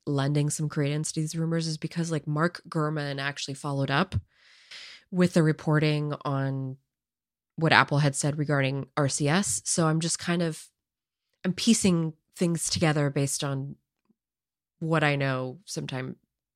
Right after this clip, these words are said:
sometimes happens behind the scenes. So you can read more about what was going on with this whole Nothing Chats thing at the sources that we will provide in the show notes. But, uh, generally,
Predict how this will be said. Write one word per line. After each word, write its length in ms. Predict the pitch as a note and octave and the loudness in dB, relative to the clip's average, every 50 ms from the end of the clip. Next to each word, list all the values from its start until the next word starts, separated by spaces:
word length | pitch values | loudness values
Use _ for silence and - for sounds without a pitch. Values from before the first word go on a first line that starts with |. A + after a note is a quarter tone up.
| _ - | _ -14
sometimes 500 | - - D3+ C3+ - C3+ C3 C3 - - _ _ _ _ - | -8 -6 -4 -4 -2 -2 -4 -4 -6 -10 _ _ _ _ -10
happens 400 | - D#3 C3+ - C#3 C#3 C#3 - | -8 -8 -8 -8 -8 -8 -8 -8
behind 300 | - C3 C#3 C#3 C3+ C#3 | -8 -6 -4 -4 -4 -4
the 60 | C#3+ | -4
scenes. 340 | - C#3+ B2 F2 - - - _ _ _ _ _ _ _ _ _ _ _ _ _ _ _ _ _ _ _ _ _ _ _ _ _ _ _ _ _ - | -4 -4 -4 -4 -6 -14 -18 _ _ _ _ _ _ _ _ _ _ _ _ _ _ _ _ _ _ _ _ _ _ _ _ _ _ _ _ _ -8
So 180 | - - C#4 C4+ | -2 0 2 4
you 220 | A#3 A#3+ D4+ F4 | 6 6 6 4
can 260 | F4 - F#4+ F#4 D#4 | 4 2 0 2 4
read 240 | G#3+ A#3 B3 A#3+ F#3+ | 4 6 6 6 6
more 420 | F3 E3+ D#3 D3+ D3+ D#3 D#3+ E3+ E3+ | 6 4 4 6 6 6 8 6 6
about 280 | - E3 D#3+ - - | 6 4 2 2 0
what 80 | - E3+ | -2 -4
was 120 | E3 D#3+ | -4 -2
going 240 | - D#3 D#3 D#3 D3+ | 0 2 2 2 2
on 180 | D3+ D3 D3 D3+ | 2 2 0 0
with 120 | C#3+ C#3 | -2 -4
this 120 | D3+ - | -4 -4
whole 120 | - E3 D#3+ | -2 -2 -2
Nothing 360 | D3+ C#3+ C3+ - - D#3+ D#3+ | -2 -2 -2 -2 -4 -4 -4
Chats 380 | D#3 - D#3+ D#3 D#3+ - - - | -2 -2 0 0 -2 -2 -6 -4
thing 300 | - D#3+ D3+ D3+ D3+ D#3 | -2 0 0 2 0 -2
at 100 | - - | -2 -2
the 60 | D#3 | -4
sources 640 | - - D#3 D3 D3 - - D3+ D3 D3 D3+ D#3 - | -2 0 0 -2 -2 -2 -2 -2 -2 -2 -4 -6 -4
that 280 | - C#3+ C#3+ C#3+ C#3+ - - | -2 -2 -2 -2 -4 -4 -6
we 100 | E3 D3 | -8 -6
will 140 | - E3 - | -6 -6 0
provide 460 | - C#4 C4 A#3+ A3+ A3 G#3+ G#3+ G#3+ | 2 4 6 6 6 6 6 6 6
in 80 | A#3 | 6
the 80 | A#3+ C4+ | 4 4
show 240 | - - - F3 E3 | 0 0 0 2 2
notes. 460 | E3 D#3+ D3+ D3+ F3+ - - - - - - - - - - - - - _ _ _ _ - | 2 0 -2 -2 -4 -6 -8 -10 -10 -10 -14 -14 -14 -14 -14 -16 -18 -20 _ _ _ _ 0
But, 360 | - G#3+ G#3 G3 G3 G3 - - - | 2 4 4 4 2 0 -4 -2 0
uh, 60 | - | 0
generally, 880 | G3+ F3 - G3 F#3+ G#3+ A#3 A#3 A3+ A3+ A#3 A#3 A#3 A#3 A#3 A#3 A#3 | 0 2 2 2 2 4 4 4 4 4 4 4 4 2 2 2 0